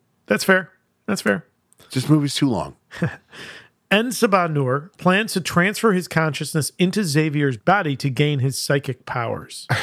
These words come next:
Speaker 1: <sighs>
Speaker 2: I'm beating a dead horse here at this
Speaker 1: I
Speaker 2: point.
Speaker 1: think you are. But go ahead. Beat away.
Speaker 2: I know none of the actors really wanted to be in this movie at this point.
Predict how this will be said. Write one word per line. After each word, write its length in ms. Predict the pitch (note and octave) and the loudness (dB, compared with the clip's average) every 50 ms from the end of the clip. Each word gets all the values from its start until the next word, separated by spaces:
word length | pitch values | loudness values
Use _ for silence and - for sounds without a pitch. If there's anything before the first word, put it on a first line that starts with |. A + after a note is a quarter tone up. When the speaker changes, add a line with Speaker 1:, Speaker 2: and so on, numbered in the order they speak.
| - - - - - | -2 -6 -6 -6 -8
Speaker 1:
<sighs> 440 | - - - - - - - - - | -6 -6 -6 -4 -4 -4 -4 -2 0
Speaker 2:
I'm 100 | C#3 C3+ | 0 2
beating 240 | B2 E3 G3+ F3+ D3 | 2 2 2 2 2
a 60 | C3 | 2
dead 180 | A2+ A#2 G#2 E2+ | 2 2 0 0
horse 300 | D#2+ D2+ C2+ - - - | -2 -4 -4 -2 -2 -2
here 140 | D2+ C#2+ C#2 | 0 0 -2
at 80 | - | -2
this 200 | - - - - - | -6 -10 -10 -4 0
Speaker 1:
I 80 | E3 D3+ | 0 2
Speaker 2:
point. 100 | - - | 2 2
Speaker 1:
think 180 | F3 E3 - | 0 -2 0
you 120 | F3 D#3+ B2 | -2 -2 -2
are. 200 | G2 G2 - - - - _ _ _ _ | -2 -6 -8 -10 -12 -20 _ _ _ _
But 140 | - E3+ C#3 | 0 2 4
go 120 | G3+ G3 | 4 2
ahead. 180 | D3+ A#2+ A2 - - _ _ _ _ _ _ - C3 | 2 0 -6 -14 -20 _ _ _ _ _ _ -4 2
Beat 200 | C3 G3 A3 G#3 | 4 4 4 4
away. 340 | F#3+ E3 C3 A2 G#2+ F#2+ - - | 2 0 0 -4 -8 -8 -2 2
Speaker 2:
I 100 | B2 C#3+ | 2 2
know 300 | F3 G#3 B3 B3+ A#3 G#3+ | 2 4 2 2 2 4
none 180 | E3+ D3 C3+ | 2 2 2
of 60 | A#2+ G#2+ | 2 2
the 100 | G#2 F#2+ | 2 2
actors 380 | F2+ F2 - - G2 F2+ D2+ E2+ | 2 0 2 2 2 2 2 -2
really 380 | F2+ F#2+ G#2 A#2 A2+ G#2+ G#2+ | -2 4 4 4 6 4 2
wanted 260 | G2+ G2 G2 F#2+ F2+ | 0 0 0 0 0
to 80 | E2 F2+ | 0 0
be 120 | D#2+ F#2 F2+ | 2 2 2
in 80 | F2 | 2
this 180 | E2 E2 - - | 0 -2 -2 0
movie 240 | F#2 F2 E2 D#2 E2 | 0 0 2 0 -2
at 120 | D#2 E2 | -2 -4
this 120 | E2+ - - | -6 -10 -6
point. 320 | - E2 D#2 C#2 C#2 | -4 -2 -2 -2 -4